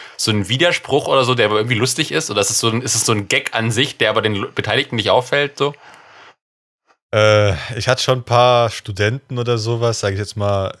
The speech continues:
Speaker 2: Ich hab auch sehr dünne Leute, also ich hab zwei, drei dünne Leute gehabt, die ich mal gesehen hab, die irgendwelche Nike-T-Shirts angehabt haben, was ja an sich nicht schlimm ist, aber dann einfach drauf gestanden ha-, schauen haben,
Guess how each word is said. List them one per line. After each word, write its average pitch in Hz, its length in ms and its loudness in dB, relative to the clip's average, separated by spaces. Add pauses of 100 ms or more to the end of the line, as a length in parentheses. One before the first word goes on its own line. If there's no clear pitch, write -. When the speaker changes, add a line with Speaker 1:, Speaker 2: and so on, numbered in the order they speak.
Speaker 2:
Ich - 140 -14
hab 107 80 -4
auch 104 100 0
sehr 98 180 0
dünne 113 280 -4
Leute, 120 440 0
also 92 140 -8
ich 90 60 -6
hab 107 80 -8 (320)
zwei, 107 180 0
drei 107 140 2
dünne 113 240 -2
Leute 117 300 2
gehabt, 107 600 -2 (200)
die 110 80 -6
ich 104 60 -4
mal 107 100 2
gesehen 104 340 0
hab, 107 140 2
die 104 180 -10
irgendwelche 101 380 -4
Nike-T-Shirts 120 1120 -4
angehabt 127 500 -6
haben, 131 260 -2
was 92 140 -2
ja 95 60 0
an 87 100 -2
sich 95 180 -2
nicht 90 140 -8
schlimm 98 180 0
ist, 156 200 -2 (420)
aber 104 180 6
dann 113 140 4
einfach 113 380 4
drauf 110 260 2
gestanden 113 400 -2 (120)
ha-, 110 220 -4
schauen 110 280 2
haben, 107 240 4